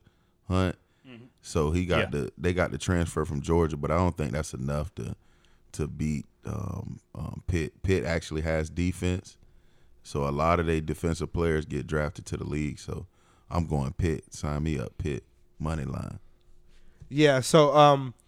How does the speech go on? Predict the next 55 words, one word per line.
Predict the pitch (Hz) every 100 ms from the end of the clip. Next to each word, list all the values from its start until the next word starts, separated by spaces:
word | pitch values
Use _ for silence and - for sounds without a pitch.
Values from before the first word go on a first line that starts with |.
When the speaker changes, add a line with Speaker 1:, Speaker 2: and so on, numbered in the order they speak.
| - _ -
Speaker 1:
And | 120 131
Speaker 3:
the | 107
Speaker 1:
they |
rank | 98 127 90 -
Pitt | - 131 -
seventeen. | - 113 107 - 117 107 - -
They | 98
starting | - 101 92 95
off | 92 90 - - -
in | 98
the | 95
top | - 110 -
twenty-five. | - 95 90 104 98
They | 90
number | 101 85
seventeen, | 85 101 95 95 - 107 87
I |
think. | - 73 69 -
So | 71 73 - _ _ _ -
I'm | 82 98
going | 87 78
with | 78
Pitt. | - 87 - _ _ -
Speaker 3:
I | 120
got | 113 104 110
you. | 117 87 127
To | 135 131
answer | 151 160 147
your | 139
question | 147 135 135
too, | - 139
Hunt, | 123 127
earlier, | 113 127 123 120 117 - - -
J | 117 147
T | - 139
Daniels | 123 127 117 107 -
from | 120 107
Georgia. | 113 110 101 98
Speaker 2:
Yeah, | 104 85 - -
there | 101
we | 87
go. | 139
Speaker 3:
And | 151
then |
also | 147 156 202 220 156
too, | - 220 170 -
uh, | 143 139 123
Slovis | - 156 180 165 139
from | 135
U | 131 139
S | 131
C | - 170
transferred | - 107 - 95 95
there | 98
too. | - 131 101